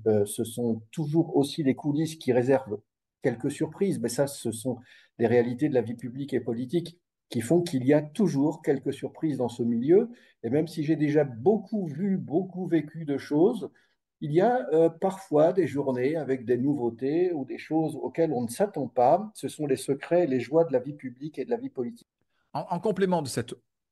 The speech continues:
Speaker 2: autoportrait professionnel que vous venez de donner, pour celles et ceux qui, qui nous suivent, puisque nous n'avons pas l'image par définition, c'est un audio, je dirais que vous avez des faux airs d'un, d'un autre grand amateur des États-Unis, un autre grand amoureux,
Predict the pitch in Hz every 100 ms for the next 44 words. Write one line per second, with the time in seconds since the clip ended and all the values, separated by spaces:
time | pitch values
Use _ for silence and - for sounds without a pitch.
0 | - 139 143 131 143 - 160 - 107 113
1 | 113 143 123 104 98 104 95 107 202 -
2 | - 139 110 120 - 143 110 92 90 107
3 | 104 - 226 247 - - - - - -
4 | 104 101 101 98 95 120 127 143 127 -
5 | 95 95 101 101 - 117 104 143 135 120
6 | 104 101 196 240 - - _ - 156 226
7 | 185 156 135 117 165 160 220 233 131 113
8 | _ - 117 156 240 240 127 113 180 110
9 | 110 156 - 269 262 135 101 98 104 135
10 | 113 113 113 113 117 - 135 127 123 180
11 | 269